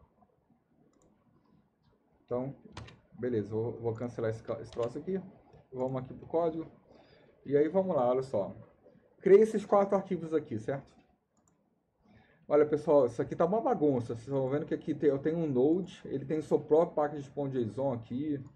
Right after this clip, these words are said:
Aí dentro dele tem Event Loop, tá uma bagunça, tá, pessoal? Na verdade, a gente cria um, um projeto dentro de cada diretório separado. A gente cria,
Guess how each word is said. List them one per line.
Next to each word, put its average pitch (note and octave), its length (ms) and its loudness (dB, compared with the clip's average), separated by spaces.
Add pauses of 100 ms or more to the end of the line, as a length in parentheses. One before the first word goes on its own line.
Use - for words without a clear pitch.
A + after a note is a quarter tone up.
(500)
Aí B2+ 200 2
dentro D3 420 2
dele D3+ 180 4
tem D3+ 160 0
Event C#3 320 -2
Loop, C#3+ 220 0
tá D#3 100 4
uma E3 140 4
bagunça, D3+ 420 2
tá, C#3 60 -4
pessoal? C#3 300 -2
Na C3 60 -2
verdade, C#3 240 2
a - 40 -6
gente - 100 -14
cria D3 220 2
um, D#3 160 -6
um C#3+ 380 -6 (140)
projeto C#3 600 2
dentro D#3 180 -4
de - 80 -18
cada D#3+ 260 -2
diretório D#3+ 460 -4
separado. A#2+ 580 -6
A A2+ 40 -4
gente B2 160 -8
cria, D3 260 -2